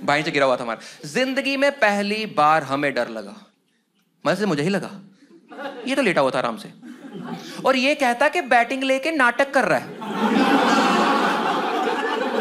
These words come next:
मैंने बोला, मैं कहा, "चेक कर लेते एक बार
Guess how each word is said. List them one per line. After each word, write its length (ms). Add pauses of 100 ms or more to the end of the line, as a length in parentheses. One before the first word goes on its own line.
(1900)
मैंने 160
बोला, 240
मैं 120
कहा, 60
"चेक 160
कर 100
लेते 240
एक 80
बार 140